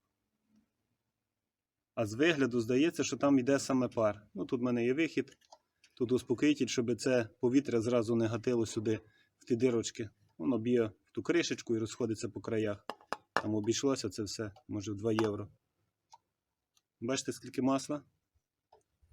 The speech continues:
Уявіть, якщо качати тим компресором в приміщенні, в якомусь, е, ладно, в гаражі, то що таке. А так, скільки це парів йде, і тим приходиться дихати. Ось так.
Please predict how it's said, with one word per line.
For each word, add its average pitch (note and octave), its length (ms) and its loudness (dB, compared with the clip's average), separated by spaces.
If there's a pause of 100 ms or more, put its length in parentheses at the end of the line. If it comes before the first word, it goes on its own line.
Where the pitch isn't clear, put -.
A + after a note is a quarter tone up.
(500)
Уявіть, C3 380 4
якщо B2 220 4
качати C3+ 440 2
тим A#2 180 0
компресором A#2+ 580 2
в A2 40 -6
приміщенні, B2+ 680 4 (580)
в A#2 60 -4
якомусь, A#2 600 2
е, A2 80 -4
ладно, B2+ 360 6
в A#2 40 4
гаражі, B2 380 4
то B2+ 140 0
що A#2 140 -6
таке. G#2+ 360 -2 (720)
А A#2 140 -2
так, C#3 260 6
скільки C#3 440 4
це B2 480 4 (160)
парів B2+ 320 6
йде, G#2+ 320 0 (200)
і A2+ 260 2
тим B2 240 0
приходиться A#2 540 0
дихати. G#2+ 460 -4 (520)
Ось - 180 -4
так. G#2+ 200 0